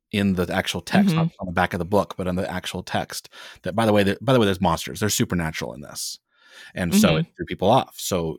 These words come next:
Speaker 1: you, you wanna be able to esta-, and you wanna establish your clout too, right? You doing a little bit of an info dump on Ireland is going to allow you sh-, allow you readers to show, "Hey, by the way, I know about this thing." Now,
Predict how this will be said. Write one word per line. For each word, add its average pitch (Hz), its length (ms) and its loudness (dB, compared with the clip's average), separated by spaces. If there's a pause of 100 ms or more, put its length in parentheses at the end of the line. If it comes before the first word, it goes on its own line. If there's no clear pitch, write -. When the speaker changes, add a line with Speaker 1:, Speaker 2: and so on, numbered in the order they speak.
(100)
Speaker 1:
you, 71 80 -14
you 104 260 -10
wanna 95 220 2
be 98 100 -2
able 92 120 0
to 90 60 -2
esta-, 107 360 2
and 135 160 6
you 165 80 8
wanna 147 180 6
establish 127 440 2
your 113 100 0
clout - 340 0
too, 113 220 -2
right? 92 260 -6 (520)
You 113 680 4 (120)
doing 104 240 2
a 101 40 2
little 98 220 2
bit 101 100 2
of 95 100 0
an 92 80 -2
info 113 280 0
dump 90 260 -2
on 85 120 -2
Ireland 92 500 0
is 101 140 -8
going 98 220 -2
to 101 60 0
allow 90 280 0
you 95 200 -4
sh-, - 200 -6 (200)
allow 98 220 2
you 92 160 -2
readers 98 360 0
to 90 80 -8
show, 95 440 0 (220)
"Hey, 120 80 -2
by 127 100 4
the 127 80 4
way, 113 100 2
I 127 140 2
know 104 220 4
about 87 260 -2
this - 220 -8
thing." - 280 -14 (520)
Now, 98 580 2